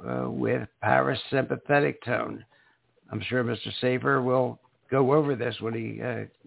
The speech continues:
when we get him on here in just one second. So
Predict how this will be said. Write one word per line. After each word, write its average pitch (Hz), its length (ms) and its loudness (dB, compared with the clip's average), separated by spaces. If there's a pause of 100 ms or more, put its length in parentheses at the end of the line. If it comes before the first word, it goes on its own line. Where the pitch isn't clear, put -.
(140)
when 110 160 -2
we 110 140 0
get 127 160 2
him 127 120 2
on 131 140 4
here 110 280 0
in 101 200 -2
just 117 260 -2
one 117 300 0
second. 123 460 -2
So 127 240 6